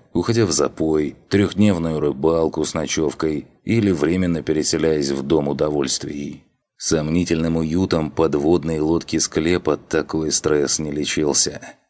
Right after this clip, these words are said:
Наши доморощенные психологи лишь мычали в ответ, напиваясь вместе с пациентами так, как это умеют делать лишь врачи. Отдых,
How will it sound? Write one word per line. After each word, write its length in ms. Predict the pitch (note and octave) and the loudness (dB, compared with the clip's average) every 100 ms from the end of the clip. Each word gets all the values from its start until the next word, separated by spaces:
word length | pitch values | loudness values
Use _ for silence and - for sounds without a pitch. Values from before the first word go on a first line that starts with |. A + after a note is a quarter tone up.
| - | -4
Наши 460 | D#2+ G2 A2+ - | 0 2 2 2
доморощенные 760 | A2+ A2 G2 G2 - E2 E2+ E2 | 2 2 2 2 0 0 -2 -2
психологи 680 | - D#2+ - F#2 F#2 D#2+ | 0 0 2 2 2 0
лишь 360 | E2 D#2 D#2+ - | 0 2 0 0
мычали 640 | F2 F#2 - G#2+ G#2+ F2+ | -2 0 2 2 2 2
в 120 | D2 D#2+ | 2 0
ответ, 500 | - F#2+ G2 D#2 - _ | 0 2 2 0 -8 _
напиваясь 720 | - G2+ E2+ E2 D#2+ D2 D2 | 0 0 2 2 2 2 -2
вместе 400 | E2+ E2+ D#2 D#2+ | -2 -2 -2 -2
с 80 | D2+ | -2
пациентами 640 | - D#2+ F2 D#2+ C#2+ C#2+ | 0 0 0 0 -2 -4
так, 380 | C#2 F#2 E2 - - _ | -2 0 0 -2 -14 _
как 220 | - G2+ F#2 | -2 0 0
это 160 | D#2+ | -2
умеют 380 | D#2 E2 D2+ C2+ | -2 -2 -4 -4
делать 400 | C#2+ D#2 C#2 - | 0 2 0 0
лишь 260 | D2+ C#2+ - | -2 -2 0
врачи. 540 | C#2+ C2+ - A#1+ A#1+ - - _ _ _ _ - | 0 0 -2 -6 -8 -12 -20 _ _ _ _ 0
Отдых, 760 | G#2+ C3 F2+ C#2 D2+ - - | 2 4 2 -2 -4 -4 -10